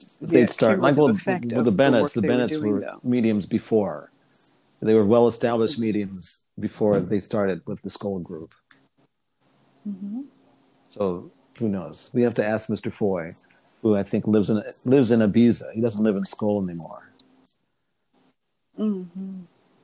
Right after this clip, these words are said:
Speaker 2: He has his own book. He wrote a book.
Speaker 1: Wow.
Speaker 2: And there's a separate, the
Speaker 1: Sounds
Speaker 2: Skoll
Speaker 1: awesome.
Speaker 2: Experiment book,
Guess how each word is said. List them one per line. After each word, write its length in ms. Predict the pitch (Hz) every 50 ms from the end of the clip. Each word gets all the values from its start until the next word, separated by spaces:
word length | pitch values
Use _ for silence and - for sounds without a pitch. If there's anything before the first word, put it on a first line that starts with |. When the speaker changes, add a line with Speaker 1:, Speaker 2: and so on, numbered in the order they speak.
| _ _ _ _ _ _ _ _ _ _ _ _ _ _ _ _ _ _ _ _
Speaker 2:
He 140 | - 113 127
has 140 | 123 117 110
his 100 | 117 101
own 240 | - - 117 113 110
book. 240 | 98 90 87 78 - -
He 80 | 120
wrote 180 | 110 113 120 113
a 60 | 110
book. 300 | 95 107 98 95 92 - - _ _ _
Speaker 1:
Wow. 460 | - 185 180 180 175 175 170 175 175 175 _ -
Speaker 2:
And 140 | - 196 202
there's 220 | 202 196 196 90
a 80 | - -
separate, 460 | - - - 117 101 - 120 110 -
the 100 | - 107
Speaker 1:
Sounds 140 | - 165 156
Speaker 2:
Skoll 160 | - 131 120 117
Speaker 1:
awesome. 60 | 110
Speaker 2:
Experiment 580 | 104 95 - - - 113 117 117 117 117 113 110
book, 300 | 98 107 107 101 - -